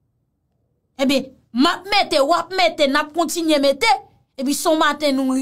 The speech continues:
leve, nou telman vin abitye ansanm avèk Fatra, gon maten ou el menm wot ansanm ak tèt ou. E w ap chita sou li, w ap manje sou li, w ap bwè sou li, w ap fè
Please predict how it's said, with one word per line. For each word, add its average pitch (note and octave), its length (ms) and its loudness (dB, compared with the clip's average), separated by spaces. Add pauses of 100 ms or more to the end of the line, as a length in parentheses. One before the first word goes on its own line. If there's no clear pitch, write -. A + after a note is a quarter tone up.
(160)
leve, C4 360 2 (240)
nou D#4 200 0
telman F4 400 0
vin D4+ 160 0
abitye C#4+ 480 -2
ansanm C4 320 -2
avèk A#3+ 280 -4
Fatra, C4 400 -2 (720)
gon E4 200 0
maten D#4+ 320 -2
ou D#4+ 120 2
el C#4 160 0
menm E4+ 180 -2
wot D4+ 200 0
ansanm C4 260 -2
ak B3 160 -4
tèt A#3+ 240 -6
ou. G3+ 80 -12 (380)
E B3+ 80 -2
w C#4 100 4
ap B3+ 140 -2
chita C4+ 400 -2
sou D4 240 -8
li, D#4 100 -4
w B3+ 120 0
ap - 180 -6
manje B3+ 300 -4
sou D4+ 200 -12
li, D4+ 80 -10
w C4+ 140 -2
ap B3 100 -2
bwè B3 240 -4
sou C#4+ 160 -6
li, D#4+ 120 -4 (180)
w D#4 100 -2
ap D#4 80 -4
fè D#4 140 -2